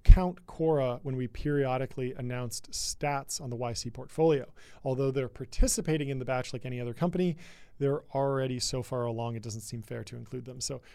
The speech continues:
yeah, obviously if, if Y C was all of a sudden like, "Oh, we got all these unicorns," it would be kind of weird to include Quora 'cause they're kind of already a unicorn when they joined. Um,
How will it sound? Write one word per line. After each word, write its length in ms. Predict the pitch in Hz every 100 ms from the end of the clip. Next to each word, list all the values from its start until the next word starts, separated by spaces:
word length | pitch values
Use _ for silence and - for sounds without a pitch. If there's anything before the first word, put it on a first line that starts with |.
| -
yeah, 140 | 135
obviously 480 | 117 120 120 110 131
if, 140 | 117 -
if 220 | 127 -
Y 120 | 120
C 160 | - 123
was 120 | 117
all 120 | 117
of 60 | 117
a 40 |
sudden 200 | 165 120
like, 140 | 123
"Oh, 120 | 185 220
we 140 | 180
got 140 | 175
all 120 | 175 165
these 160 | 165
unicorns," 460 | 156 156 139 123 120
it 40 |
would 60 | 120
be 60 | 120
kind 160 | 120
of 60 | 113
weird 180 | 120 113
to 60 |
include 320 | 120 110 127
Quora 280 | 113 131 -
'cause 160 | - 135
they're 240 | 131 135 - - - 202 208
kind 160 | 113
of 80 | 117
already 320 | 143 120 117
a 40 | 113
unicorn 420 | 113 117 123 117
when 80 | 117
they 80 |
joined. 280 | 113 123 117 - - -
Um, 260 | 160 143